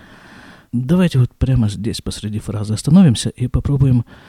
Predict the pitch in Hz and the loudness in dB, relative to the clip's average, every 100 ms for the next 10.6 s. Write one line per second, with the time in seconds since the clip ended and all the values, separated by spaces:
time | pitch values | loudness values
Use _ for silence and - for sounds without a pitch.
0 | - - - _ 107 110 110 107 - - | -20 -20 -20 _ -2 0 0 -2 -8 -4
1 | 131 - 139 131 - - - - - _ | 2 6 6 6 -2 -18 -20 -20 -20 _
2 | - - - 185 170 147 110 123 120 - | -12 -6 4 4 6 2 2 0 0 -4
3 | - 120 170 214 135 - - 190 190 117 | -2 2 6 6 2 -2 -4 -2 -2 -4
4 | - 202 208 - 127 127 110 101 131 190 | -2 2 2 2 0 0 0 -2 -4 0
5 | 117 156 139 98 - 127 - 226 120 - | 0 2 0 0 -4 -8 -4 -2 -2 -6
6 | - - - - - - - _ _ _ | -12 -10 -12 -12 -16 -16 -20 _ _ _
7 | _ _ _ _ _ _ _ _ _ _ | _ _ _ _ _ _ _ _ _ _
8 | _ _ _ _ 123 104 139 196 240 277 | _ _ _ _ -14 -2 0 0 -4 -4
9 | 247 269 262 233 101 - - - 131 160 | -4 -2 0 2 0 -4 -16 -6 -2 -2
10 | - 165 147 92 - | 0 0 2 0 -4